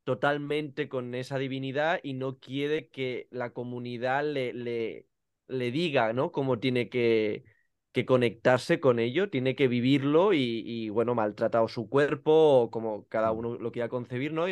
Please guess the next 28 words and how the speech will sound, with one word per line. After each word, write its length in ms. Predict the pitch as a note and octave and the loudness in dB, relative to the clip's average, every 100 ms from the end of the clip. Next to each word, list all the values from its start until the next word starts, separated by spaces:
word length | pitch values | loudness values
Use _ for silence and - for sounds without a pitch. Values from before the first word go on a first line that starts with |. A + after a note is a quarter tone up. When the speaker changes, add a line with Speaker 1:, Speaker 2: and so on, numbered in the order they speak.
| D3+ A2 | -6 -8
Speaker 1:
Pero 220 | B2+ B2 | -4 -2
es 100 | A#2 | -2
esa 180 | B2+ B2+ | -6 -6
idea, 260 | C3+ C3 C3+ | -2 2 0
¿no? 140 | C#3 | 2
De 220 | C#3+ C#3 - - _ _ _ _ | 0 0 -2 -20 _ _ _ _
quizás 320 | A#2 C#3 C#3 | -6 -2 -2
como, 380 | - D3+ C#3 B2 | -2 0 2 2
mm, 160 | A#2 A#2 A2 | -2 -10 -10
mm, 300 | A2+ A2 A#2 - | -14 -12 -14 -12
lo 160 | A2+ A2 | -12 -6
podemos 280 | A2+ B2+ | -4 -4
ver 200 | B2+ B2 C3+ | -2 -4 -2
hoy 160 | C3 | -4
día, 500 | A#2+ C3 C#3 A#2+ G2+ _ _ _ | 0 2 4 2 0 _ _ _
que 60 | - | -6
vivimos 260 | A2 A#2 A#2+ | -4 -4 -4
un 100 | A#2+ | -2
poco 140 | B2+ | 2
la 80 | B2 | 2
sociedad 380 | B2 B2 A#2+ A#2+ | 0 0 0 2
del, 360 | B2 A#2+ A2 - _ _ _ _ | 2 2 -2 -8 _ _ _ _
del 280 | - A#2 A2+ | -4 -4 -2
disfrute, 600 | A#2 - C3+ C#3+ C#3+ C#3 | -4 -2 2 4 6 6
¿no? 300 | C3+ D#3 A3 | 8 4 2
Que, 520 | A#2+ A2 G#2 G#2 - | 0 2 0 -4 -12
y 100 | - B2 | -18 -2
tal, 320 | A#2 C#3 | 2 2